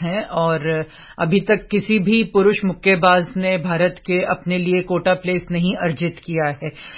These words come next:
हमारी सिर-, हमारी सिर्फ, अ, महिला मुक्केबाजों ने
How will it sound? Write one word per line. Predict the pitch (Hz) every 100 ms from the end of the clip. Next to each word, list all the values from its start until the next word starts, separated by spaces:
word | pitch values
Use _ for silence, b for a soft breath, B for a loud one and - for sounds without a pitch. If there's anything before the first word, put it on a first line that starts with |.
| B
हमारी | - 175 170 175
सिर-, | 180 196 196
हमारी | 175 170 170
सिर्फ, | 180 196 196 202
अ, | - 175
महिला | 175 175 180 202
मुक्केबाजों | 202 185 196 180 180 165 202
ने | 196 196